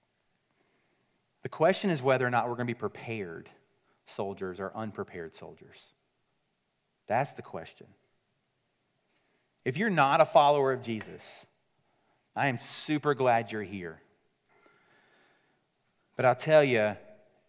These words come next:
in this battle, you're fighting with nothing. You're standing firm with nothing. You don't have the benefits of what Christ offers us through salvation.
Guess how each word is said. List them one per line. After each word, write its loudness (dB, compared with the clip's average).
in -2
this -4
battle, -2
you're -6
fighting 0
with -6
nothing. -8
You're -4
standing -4
firm -4
with -8
nothing. -12
You -8
don't -8
have 0
the -6
benefits -6
of -8
what -4
Christ -4
offers -4
us -6
through -18
salvation. -10